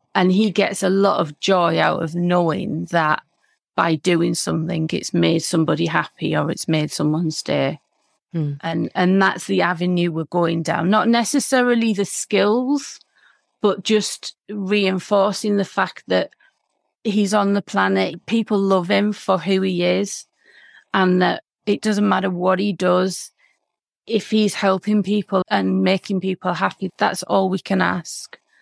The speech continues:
Speaker 1: Um, and the skills will come with time. He just needs to understand that he's a valuable member of society.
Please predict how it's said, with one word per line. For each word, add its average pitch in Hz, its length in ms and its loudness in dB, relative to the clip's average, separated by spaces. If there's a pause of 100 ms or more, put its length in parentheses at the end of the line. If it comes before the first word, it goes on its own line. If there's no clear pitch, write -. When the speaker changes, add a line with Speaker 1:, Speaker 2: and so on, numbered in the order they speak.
(440)
Speaker 1:
Um, 170 340 2
and 196 320 2
the 214 120 2
skills 269 420 0
will 262 140 2
come 220 320 2
with 285 240 0
time. 214 580 0 (140)
He 214 220 0
just 220 280 -2
needs 208 280 2
to - 100 -8
understand 196 600 0
that - 120 0
he's 185 160 -2
a 175 80 -2
valuable 175 580 0
member 180 360 0
of 165 120 -4
society. 180 840 -4